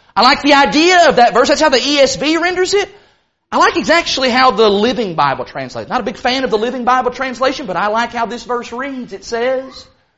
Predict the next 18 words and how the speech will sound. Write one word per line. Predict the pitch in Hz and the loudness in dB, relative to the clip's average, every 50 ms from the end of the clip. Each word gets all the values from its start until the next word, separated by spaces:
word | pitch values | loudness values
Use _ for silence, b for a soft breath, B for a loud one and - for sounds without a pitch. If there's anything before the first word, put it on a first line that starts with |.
| _ _ _ _ | _ _ _ _
"Stay | - - - - - - 277 277 262 247 | -12 -10 -8 -2 2 2 4 4 2 4
always | 208 214 247 254 285 320 349 349 339 349 349 359 370 370 370 370 370 392 392 359 - - - _ _ _ _ _ _ _ _ | 4 6 6 6 6 6 6 6 6 6 4 4 2 0 -6 -10 -12 -14 -16 -16 -18 -18 -20 _ _ _ _ _ _ _ _
within | 190 247 277 180 226 285 294 285 262 190 | -2 0 0 2 2 2 4 4 4 2
the | 196 185 | 2 2
boundaries | 156 131 - - 233 220 226 247 269 294 311 294 294 311 302 311 320 311 302 277 | 0 -2 -2 0 2 4 4 4 4 2 2 2 2 2 2 4 4 2 2 2
where | 202 196 196 185 170 | 2 2 0 0 2
God's | 156 202 196 214 233 247 269 269 180 180 | 2 4 4 6 6 6 4 4 2 0
love | 233 233 233 233 233 233 240 240 240 240 233 240 | 2 4 6 6 6 6 6 6 4 4 2 -2
can | - 202 165 147 139 | -8 -12 -10 -10 -6
reach | 135 156 220 233 226 - - - | -6 -4 -4 -4 -6 -6 -8 -6
you | 226 226 226 226 226 226 220 220 220 220 - _ _ _ _ _ _ _ _ _ _ _ _ | -6 -4 -4 -4 -4 -4 -6 -8 -12 -16 -20 _ _ _ _ _ _ _ _ _ _ _ _
and | - 180 196 190 190 | -10 -8 -6 -4 -2
bless | 165 170 160 143 139 - - - - | 0 0 0 0 -2 -6 -10 -14 -14
you." | 110 104 - - _ _ _ _ _ _ _ _ _ _ _ _ _ _ _ _ _ _ _ _ _ _ _ _ _ _ _ | -16 -18 -20 -20 _ _ _ _ _ _ _ _ _ _ _ _ _ _ _ _ _ _ _ _ _ _ _ _ _ _ _
And | 113 139 | -12 -12
that's | 180 175 143 | -10 -10 -10
exactly | 120 139 165 175 170 - 180 | -8 -6 -6 -6 -6 -8 -8
right. | 156 147 120 107 - | -8 -8 -10 -10 -14